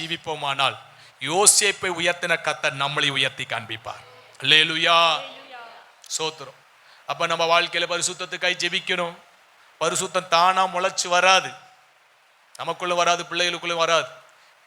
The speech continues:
Speaker 1: ஜெபிச்சா என்னென்ன ஜெபிக்கிறோமோ, அதையெல்லாம் தேவன் தந்துருவார். ஜெபிச்சா வந்துரும்.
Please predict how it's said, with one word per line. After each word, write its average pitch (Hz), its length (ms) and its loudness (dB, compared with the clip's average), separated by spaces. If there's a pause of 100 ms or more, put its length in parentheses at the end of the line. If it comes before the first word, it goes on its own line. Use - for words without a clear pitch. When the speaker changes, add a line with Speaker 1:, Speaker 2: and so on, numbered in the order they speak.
Speaker 1:
ஜெபிச்சா 190 720 2
என்னென்ன 175 400 -6
ஜெபிக்கிறோமோ, 170 440 -6
அதையெல்லாம் 160 420 -2
தேவன் 156 240 -2
தந்துருவார். 143 440 -8 (140)
ஜெபிச்சா 180 340 -4
வந்துரும். 131 360 -4